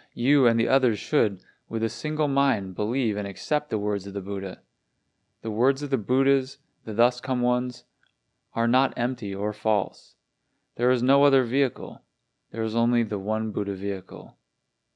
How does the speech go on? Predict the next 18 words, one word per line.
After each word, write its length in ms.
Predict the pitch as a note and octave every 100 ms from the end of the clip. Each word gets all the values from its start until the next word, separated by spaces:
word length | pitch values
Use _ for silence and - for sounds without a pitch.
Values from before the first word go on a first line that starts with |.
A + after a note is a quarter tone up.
| _ _ _ _ _ _ _ _ _ _ _ _ -
At 100 | A2
that 180 | G2
time, 300 | - G2 G2
the 100 | G#2
world-honored 500 | G2+ G#2 G2 G#2 G2
one, 200 | G2 G2+
wishing 320 | G2+ G2 G#2 G2
to 80 |
state 360 | F#2+ - G2+ -
his 200 | A2+ F#2+
meaning 300 | G2+ G#2 G2
once 240 | G2 F#2 A2
more, 300 | A#2 G2 G2+
spoke 380 | - A2+ A2+
in 180 | A2+ G#2+
verse 260 | G2+ A#2+ -
form, 440 | - G2+ F#2 F2+ _ _ _ _
saying, 560 | - G#2+ G2 G2+ A#2